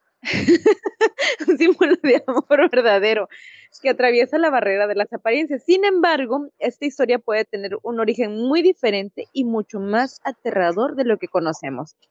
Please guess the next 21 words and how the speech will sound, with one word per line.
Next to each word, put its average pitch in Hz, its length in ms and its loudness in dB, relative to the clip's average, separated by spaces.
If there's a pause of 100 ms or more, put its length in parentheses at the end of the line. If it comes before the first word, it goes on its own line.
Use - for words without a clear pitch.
(140)
Además, 262 400 0 (100)
a 233 80 0
lo 233 100 4
largo 254 300 2
de 311 80 2
los 208 200 -2
siglos, 208 600 -2 (160)
la 170 140 0
historia 185 480 0
de 160 100 0
La 143 180 -2
Bella 175 280 2
y 170 60 0
la 196 160 2
Bestia 220 440 -2
ha 220 140 -2
sufrido 208 580 -2
una 196 320 -6
serie 254 460 0
de 233 80 2
adaptaciones 208 880 -2